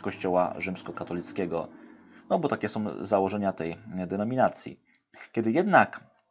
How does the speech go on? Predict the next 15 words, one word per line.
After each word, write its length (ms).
przepytamy 500
ludzi 300
z 60
tej 160
denominacji, 760
czy 280
wierzą 600
w 180
to, 200
co 200
naucza 440
ich 200
Kościół, 540
to 40
usłyszymy 840